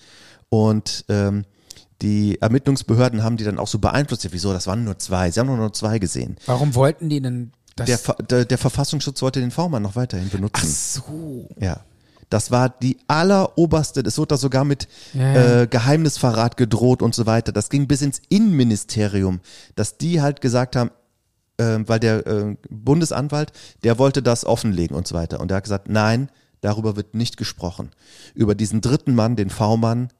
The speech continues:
Speaker 1: keine, ähm, äh,
Speaker 2: Information.
Speaker 1: keine Informationen rausgeben.
Speaker 2: Ja.
Speaker 1: Und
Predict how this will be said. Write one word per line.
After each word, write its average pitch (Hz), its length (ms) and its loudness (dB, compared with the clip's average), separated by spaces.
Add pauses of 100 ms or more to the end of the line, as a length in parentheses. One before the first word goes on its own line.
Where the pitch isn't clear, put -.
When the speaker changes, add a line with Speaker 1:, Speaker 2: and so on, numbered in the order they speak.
(240)
Speaker 1:
keine, 127 600 0 (480)
ähm, 104 640 -4 (1400)
äh, 131 60 -6
Speaker 2:
Information. 110 460 0
Speaker 1:
keine 131 180 6
Informationen 107 600 0
rausgeben. 76 560 -6
Speaker 2:
Ja. - 80 -16 (500)
Speaker 1:
Und 107 500 -2